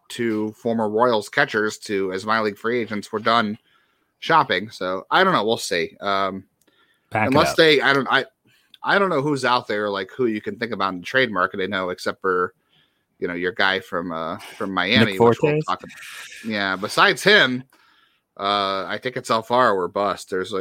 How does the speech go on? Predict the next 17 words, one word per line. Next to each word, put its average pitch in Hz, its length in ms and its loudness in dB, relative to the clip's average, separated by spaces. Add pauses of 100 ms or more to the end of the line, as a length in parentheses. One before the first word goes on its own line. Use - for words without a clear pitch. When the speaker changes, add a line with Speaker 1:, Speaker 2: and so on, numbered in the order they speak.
(100)
Speaker 1:
mean, 92 140 -6
unless 95 200 -8
they 104 120 -2
wanna 107 180 0
bring 107 180 -2
back 107 220 0
Roberto 110 300 0
Perez 113 480 2
to 95 340 -2 (800)
give 104 160 -4
it 95 60 -8
another 95 280 -6
shot, 95 420 -6
but - 200 -10 (340)
it's, - 400 -12 (920)
we'll 143 80 4
see. 104 260 0